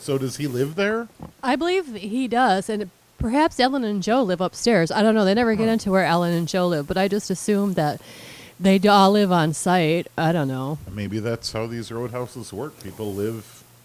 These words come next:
Speaker 1: on site.
Speaker 2: I have no idea.
Speaker 1: There was that one bar in Blue Mounds where the dude lived above it. And
Speaker 2: Was
Speaker 1: then,
Speaker 2: that Harley
Speaker 1: uh,
Speaker 2: Blue?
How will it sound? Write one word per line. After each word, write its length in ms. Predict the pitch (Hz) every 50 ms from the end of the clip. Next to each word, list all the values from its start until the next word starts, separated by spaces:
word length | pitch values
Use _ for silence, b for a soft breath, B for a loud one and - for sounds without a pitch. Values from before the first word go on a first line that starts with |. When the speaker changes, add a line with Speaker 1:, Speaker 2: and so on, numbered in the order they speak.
| _ _ _ _
Speaker 1:
on 360 | - 98 98 104 107 107 101 101 - - - -
site. 280 | 117 131 135 104 - - - - -
Speaker 2:
I 120 | 165 175 180
have 200 | 185 185 156 135
no 280 | 147 151 151 160 175 190
idea. 480 | 190 190 190 185 185 196 214 196 165 151
Speaker 1:
There 120 | 151 165
was 100 | 175 147
that 180 | 180 180 143 120
one 280 | 120 131 139 147 147
bar 360 | 127 - 110 113 123 131 131
in 140 | 143 135 110
Blue 240 | 85 98 104 127 147
Mounds 800 | 135 101 87 85 87 104 117 120 123 - - - - - - - - - - _ _ _ - _ _ _ _ _ _ _ _ _ _
where 100 | 104 104 107
the 100 | 110 92
dude 260 | 85 107 104 101 101
lived 280 | 107 107 101 95 85 104
above 360 | 85 73 85 85 87 87 92
it. 180 | 113 120 - - - - - _ _ _ _ _ _ _ _ _ _ _ _ _ - - _ _ _ _ _ _ _ _ - - _ - - - _ - -
And 180 | 110 98 196
Speaker 2:
Was 100 | 202 214
Speaker 1:
then, 80 | - -
Speaker 2:
that 160 | 233 202 202
Harley 240 | 202 214 208 214 214
Speaker 1:
uh, 40 | 190
Speaker 2:
Blue? 320 | 165 165 175 185 214 226